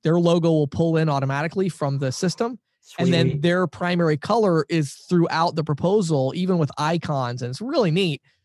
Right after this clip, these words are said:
Speaker 1: So, you know, we just finished making a suite of 'em,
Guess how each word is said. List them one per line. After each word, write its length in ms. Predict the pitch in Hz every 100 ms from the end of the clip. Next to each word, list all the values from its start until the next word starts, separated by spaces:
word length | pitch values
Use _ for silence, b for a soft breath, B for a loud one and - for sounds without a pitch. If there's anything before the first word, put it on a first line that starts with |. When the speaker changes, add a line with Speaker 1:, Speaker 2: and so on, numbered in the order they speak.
| _
Speaker 1:
So, 360 | - 202 180 160 b
you 80 | 233
know, 80 | 208
we 160 | 185 233
just 180 | 240
finished 240 | 226 202 180
making 260 | 180 175
a 40 | 165
suite 320 | - 175 190
of 100 | 165
'em, 260 | 165 156